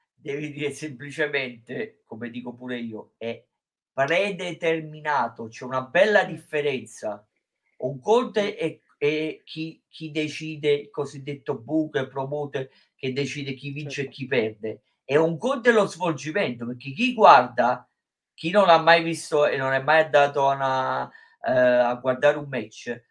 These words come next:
Speaker 1: dice: "Eh, vabbè, ma tanto non si fanno niente, non si toccano". Invece non è
Speaker 2: Eh,
Speaker 1: vero,
Speaker 2: bravissimo.
Speaker 1: non è vero, è
Speaker 2: Bravissimo.
Speaker 1: perché loro sono allenati e sanno quello che fanno e sanno come toccarsi, sanno come
Speaker 2: Certo.
Speaker 1: lottare, sanno come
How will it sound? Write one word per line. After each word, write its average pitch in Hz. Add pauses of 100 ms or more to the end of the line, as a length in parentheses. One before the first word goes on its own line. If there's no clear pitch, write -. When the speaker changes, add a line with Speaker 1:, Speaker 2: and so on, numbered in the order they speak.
(100)
Speaker 1:
dice: 147
"Eh, -
vabbè, 151
ma 131
tanto -
non 123
si 127
fanno 117
niente, 190
non 233
si 120
toccano". - (280)
Invece 156
non 165
è 175
Speaker 2:
Eh, 139
Speaker 1:
vero, 170
Speaker 2:
bravissimo. 180 (240)
Speaker 1:
non 156
è 170
vero, 170
è -
Speaker 2:
Bravissimo. 151
Speaker 1:
perché 202
loro 233
sono 180
allenati 185 (340)
e 170
sanno 220 (160)
quello 175
che 170
fanno 240
e 180
sanno 220
come 180
toccarsi, 170 (340)
sanno 175
come 165
Speaker 2:
Certo. 160
Speaker 1:
lottare, 139
sanno 165
come 165